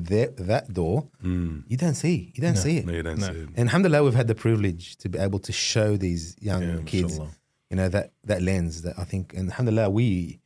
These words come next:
Speaker 2: We even ourselves.
Speaker 1: even
Speaker 3: Mm.
Speaker 1: ourselves, you know what I mean? Subhanallah, you know?
Speaker 3: Yeah, you
Speaker 1: Like,
Speaker 3: see
Speaker 1: man,
Speaker 3: that.
Speaker 1: we have so many stories in the events
Speaker 3: Oh,
Speaker 1: calendar.
Speaker 3: yeah,
Speaker 1: We
Speaker 3: we
Speaker 1: can,
Speaker 3: could
Speaker 1: we
Speaker 3: be
Speaker 1: can,
Speaker 3: here
Speaker 1: you
Speaker 3: all
Speaker 1: can,
Speaker 3: night.
Speaker 1: we can be all night talking
Speaker 3: Yeah,
Speaker 1: about all these
Speaker 3: yeah.
Speaker 1: stories that have
Speaker 3: Yeah.
Speaker 1: happened, you know, at events and
Speaker 3: Yeah.
Speaker 2: Yeah.
Speaker 3: You know.
Speaker 1: Wa-, was,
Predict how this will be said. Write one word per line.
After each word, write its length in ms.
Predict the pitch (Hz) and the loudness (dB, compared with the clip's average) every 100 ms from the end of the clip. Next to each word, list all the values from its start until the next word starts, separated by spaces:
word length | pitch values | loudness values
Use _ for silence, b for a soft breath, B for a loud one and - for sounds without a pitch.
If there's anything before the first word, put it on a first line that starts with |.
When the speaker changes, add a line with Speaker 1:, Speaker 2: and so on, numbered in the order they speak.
| _ | _
Speaker 2:
We 120 | 131 | 0
even 140 | 190 143 | 4 4
ourselves. 480 | 87 131 113 - 113 | 2 2 0 -2 0
Speaker 1:
even 180 | 110 90 | 2 2
Speaker 3:
Mm. 40 | |
Speaker 1:
ourselves, 420 | 107 95 95 80 | 4 4 2 0
you 40 | 82 | 0
know 60 | 90 | 0
what 100 | 87 | 0
I 20 | |
mean? 100 | 101 | -2
Subhanallah, 680 | 95 - 113 90 92 90 82 - | -4 -2 0 0 0 -2 -4 -10
you 60 | 69 | -6
know? 160 | 104 - _ _ _ - | -6 -8 _ _ _ 0
Speaker 3:
Yeah, 100 | 110 | 2
you 60 | 104 | 2
Speaker 1:
Like, 80 | 92 | 2
Speaker 3:
see 120 | 117 | 4
Speaker 1:
man, 120 | 117 | 4
Speaker 3:
that. 60 | 117 | 6
Speaker 1:
we 80 | 143 | 4
have 180 | 107 - | 2 0
so 360 | 127 127 135 | 2 4 6
many 160 | 113 98 | 4 2
stories 320 | - 101 92 87 | 0 0 0 0
in 60 | |
the 60 | 85 | -2
events 160 | 85 147 | 2 4
Speaker 3:
Oh, 20 | 160 | 6
Speaker 1:
calendar. 300 | 143 120 127 | 6 6 6
Speaker 3:
yeah, 60 | 131 | 6
Speaker 1:
We 40 | 135 | 4
Speaker 3:
we 80 | 143 | 4
Speaker 1:
can, 40 | |
Speaker 3:
could 80 | 131 | 4
Speaker 1:
we 60 | 127 | 4
Speaker 3:
be 40 | |
Speaker 1:
can, 80 | 143 | 6
Speaker 3:
here 100 | 139 | 6
Speaker 1:
you 100 | 139 | 6
Speaker 3:
all 60 | 156 | 4
Speaker 1:
can, 120 | - | 2
Speaker 3:
night. 140 | - | 2
Speaker 1:
we 80 | 175 | 4
can 100 | 165 | 6
be 100 | 147 | 6
all 120 | 131 | 6
night 200 | 135 147 | 6 6
talking 180 | 139 117 | 4 4
Speaker 3:
Yeah, 60 | 131 | 6
Speaker 1:
about 220 | 117 120 | 6 4
all 120 | 127 120 | 4 4
these 140 | 113 | 4
Speaker 3:
yeah. 40 | |
Speaker 1:
stories 300 | - 120 113 107 | 4 4 6 6
that 80 | |
have 80 | 107 | 6
Speaker 3:
Yeah. 60 | 101 | 4
Speaker 1:
happened, 320 | 104 101 95 | 4 4 2
you 80 | 95 | 2
know, 140 | 98 | 2
at 80 | 95 | 2
events 360 | 95 98 98 90 | 2 2 2 2
and 80 | 80 | 0
Speaker 3:
Yeah. 120 | 80 - _ 85 82 | 0 -4 _ -14 -8
Speaker 2:
Yeah. 60 | 80 78 76 73 | -6 -6 -8 -4
Speaker 3:
You 100 | 95 | -4
know. 100 | 92 | 0
Speaker 1:
Wa-, 100 | 165 | 2
was, 220 | 151 202 | 2 0